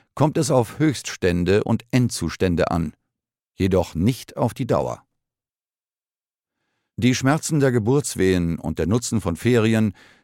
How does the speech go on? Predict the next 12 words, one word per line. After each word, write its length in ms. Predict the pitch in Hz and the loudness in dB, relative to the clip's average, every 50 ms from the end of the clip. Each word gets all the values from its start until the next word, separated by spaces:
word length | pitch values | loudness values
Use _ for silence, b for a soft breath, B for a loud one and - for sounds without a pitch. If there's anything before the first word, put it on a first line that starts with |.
| b b | b b
werden 320 | 90 90 113 120 117 123 | 0 2 4 4 4 2
immer 240 | - 170 147 147 104 | 2 2 2 4 4
als 180 | 110 101 - - | 2 0 0 -2
Einwände 720 | - 113 120 127 123 113 90 95 92 95 87 87 85 78 | -2 0 2 4 4 4 4 2 2 2 2 2 2 0
gegen 260 | 92 87 87 87 78 | 0 -2 0 -2 -2
die 180 | 85 - - | -2 -2 -2
Idee 360 | 82 73 - 110 120 120 120 104 | -2 0 2 2 2 4 4 4
der 100 | 101 92 | 2 2
Vernachlässigung 880 | - 90 85 92 101 104 98 87 95 98 95 - 101 98 90 92 92 | 2 0 0 2 2 2 0 0 0 0 0 0 -2 -2 0 0 0
der 120 | 82 85 80 | 0 0 0
Dauer 320 | 80 95 92 90 85 87 | 2 2 2 4 2 2
hervorgebracht. 840 | 92 98 - - 101 82 69 73 71 73 73 73 - - - - | 0 -2 -2 0 0 0 0 -2 -6 -6 -8 -8 -8 -12 -18 -20